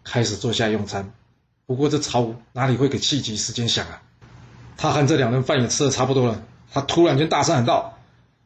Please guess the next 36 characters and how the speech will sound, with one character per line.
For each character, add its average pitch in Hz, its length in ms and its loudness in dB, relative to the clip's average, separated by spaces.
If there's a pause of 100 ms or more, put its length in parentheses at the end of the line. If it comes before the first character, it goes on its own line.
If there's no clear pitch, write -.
(100)
：“主 190 140 4
公， 240 220 4
请 233 220 2
子 180 220 2
干 233 260 2
及 226 140 2
子 175 180 0
西 220 260 0
前 214 200 2
来 214 100 4
共 220 240 4
谋 190 180 6
大 220 160 4
事。 185 280 0 (340)
刚 196 160 4
刚 202 360 0
已 156 100 0
经 202 160 4
在 202 100 4
城 190 240 2
外 202 260 2
由 208 120 8
我 180 100 6
代 240 160 2
替 214 160 4
主 156 140 0
公 202 260 4
与 196 140 2
两 196 240 4
位 226 120 6
王 180 200 6
子 156 200 0
立 220 200 2
约 196 200 6
发 190 180 4
誓。” 175 200 0